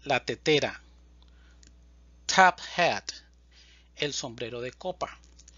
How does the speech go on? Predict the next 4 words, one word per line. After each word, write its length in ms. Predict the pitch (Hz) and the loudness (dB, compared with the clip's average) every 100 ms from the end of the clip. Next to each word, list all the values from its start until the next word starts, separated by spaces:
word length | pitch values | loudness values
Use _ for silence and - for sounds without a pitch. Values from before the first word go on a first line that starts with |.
| - - - | -20 -20 -14
Tradition, 640 | - 143 135 175 180 - 101 - - - - | -8 -6 -2 0 2 0 -6 -18 -20 -20 -6
la 160 | 131 123 | -2 -2
tradición. 840 | 135 127 117 - - 156 135 104 - - - - - - - - | 0 -2 -2 -4 -2 -2 -4 -6 -16 -20 -20 -20 -20 -20 -20 -10
Treasure, 580 | - 165 156 143 120 104 | 0 2 4 2 -2 -8